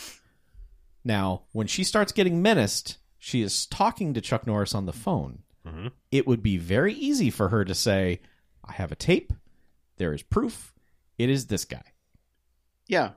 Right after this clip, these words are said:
Speaker 1: But instead, she just goes, "La, la, la, la, la, I'm running through the
Speaker 3: Well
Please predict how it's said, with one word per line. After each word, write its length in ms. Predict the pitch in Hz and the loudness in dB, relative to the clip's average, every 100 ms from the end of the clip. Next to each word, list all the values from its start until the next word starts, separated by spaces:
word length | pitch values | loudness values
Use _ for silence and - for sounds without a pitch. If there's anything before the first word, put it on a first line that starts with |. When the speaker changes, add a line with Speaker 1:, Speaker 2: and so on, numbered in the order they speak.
| _ | _
Speaker 1:
But 120 | 151 | 4
instead, 380 | 147 147 233 247 | 4 6 4 4
she 120 | 165 | 4
just 200 | 139 135 | 4 6
goes, 280 | 135 120 107 - - _ _ | 6 6 4 -4 -20 _ _
"La, 260 | - 127 175 | 2 6 6
la, 300 | 359 440 320 | 8 8 10
la, 180 | 415 | 10
la, 600 | 392 466 427 - 440 440 381 | 10 12 12 10 10 10 10
la, 60 | 240 | 6
I'm 140 | 269 294 | 6 8
running 240 | 285 403 | 8 8
through 280 | - 392 392 | 8 10 10
the 80 | 359 | 10
Speaker 3:
Well 180 | 196 | 8